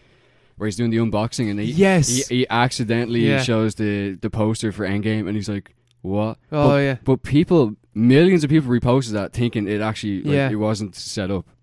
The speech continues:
Speaker 1: Like, that was clearly, he did it twice. And they're
Speaker 2: Yeah.
Speaker 1: like, "Oh, he's so silly." Like, it's all manufactured. Like,
Speaker 2: Mm-hmm.
Speaker 1: all of that is complete
Speaker 2: Manufactured consent.
Speaker 1: It's, it's, yeah, it's all,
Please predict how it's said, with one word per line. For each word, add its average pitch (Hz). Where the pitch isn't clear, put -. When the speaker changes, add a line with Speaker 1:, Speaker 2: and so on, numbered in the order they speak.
Speaker 1:
Like, 127
that 180
was 139
clearly, 139
he 123
did 160
it 151
twice. 131
And 151
they're 147
Speaker 2:
Yeah. 139
Speaker 1:
like, 101
"Oh, 135
he's 127
so 139
silly." 123
Like, 110
it's 117
all 156
manufactured. 113
Like, 120
Speaker 2:
Mm-hmm. 139
Speaker 1:
all 143
of 123
that 113
is 98
complete 175
Speaker 2:
Manufactured 185
consent. 151
Speaker 1:
It's, 135
it's, 139
yeah, 175
it's 139
all, 143